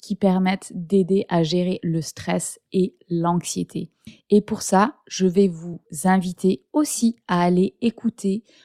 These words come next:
le podcast numéro quatre-vingt-cinq sur cinq techniques pour lâcher prise pour la rentrée. Ce sont évidemment des techniques qu'on peut appliquer en dehors de la rentrée pour des moments de stress et d'anxiété. Et quand on est dans une crise de confiance en soi,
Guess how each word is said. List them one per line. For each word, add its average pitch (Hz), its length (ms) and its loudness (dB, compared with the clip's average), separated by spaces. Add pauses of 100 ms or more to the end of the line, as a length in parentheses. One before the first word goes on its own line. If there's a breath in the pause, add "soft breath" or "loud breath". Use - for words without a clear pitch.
(120)
le 170 180 2
podcast - 840 0
numéro 180 580 0
quatre-vingt-cinq 208 880 0
sur - 180 -12
cinq - 380 -2
techniques 180 500 -2
pour 180 180 -6
lâcher 185 680 0 (100)
prise 185 580 -4 (360 loud breath)
pour 170 140 -4
la 160 120 2
rentrée. 175 500 0
Ce - 160 -20
sont - 220 -10
évidemment 175 400 -2
des 165 120 -2
techniques 180 380 -4
qu'on 175 140 -10
peut - 180 -12
appliquer 180 520 -6 (340 soft breath)
en 160 80 -6
dehors 190 420 6
de 175 80 6
la 160 140 8
rentrée 165 520 2 (360 loud breath)
pour 180 140 -4
des 170 100 2
moments 180 260 4
de 170 120 4
stress 190 360 0
et 180 60 0
d'anxiété. 165 680 -4 (360)
Et 170 100 -6
quand 190 260 0
on 202 60 6
est 202 120 6
dans 170 160 4
une 160 200 0
crise - 280 -2
de 175 100 0
confiance 165 460 0
en 170 80 -2
soi, 170 320 0